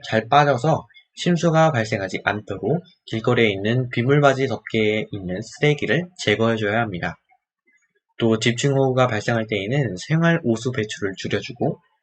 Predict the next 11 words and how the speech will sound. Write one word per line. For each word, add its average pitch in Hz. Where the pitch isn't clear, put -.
침수 170
피해가 147
발생한 117
지역이나 104
하천, 90
맨홀과 113
전신류 131
등에는 101
접근하지 104
말아야 98
합니다. 90